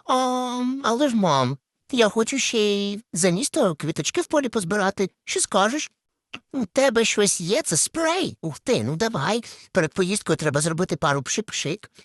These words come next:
щоб захистити мене ще додатково. Ой, зараз я вмощуся, щоб тобі було зручненько. Давай, пшик-пшик-пшик.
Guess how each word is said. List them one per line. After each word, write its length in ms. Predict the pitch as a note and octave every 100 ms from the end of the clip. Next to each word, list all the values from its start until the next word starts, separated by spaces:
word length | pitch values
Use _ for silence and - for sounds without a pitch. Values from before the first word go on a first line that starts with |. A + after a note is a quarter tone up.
| _ _
щоб 240 | - A#3+
захистити 500 | A#3+ A#3+ A3 G#3+ G#3+
мене 240 | G3 G3+ G#3
ще 140 | A3
додатково. 640 | G3+ A#3 - A3 F#3 F#3 - _ _ _ _ _ _ -
Ой, 220 | E3 D#3
зараз 340 | D3+ C#3 -
я 80 | F#3+
вмощуся, 760 | G3 G#3+ - C4+ F4 A#3 D3+ - _ _ _ -
щоб 180 | G#3+ -
тобі 160 | F#3
було 180 | F3+ G#3
зручненько. 520 | A3 A3 - A2+ -
Давай, 380 | A3 F#3+ C#3 G#3+ -
пшик-пшик-пшик. 760 | - F#4 - D4+ - - G3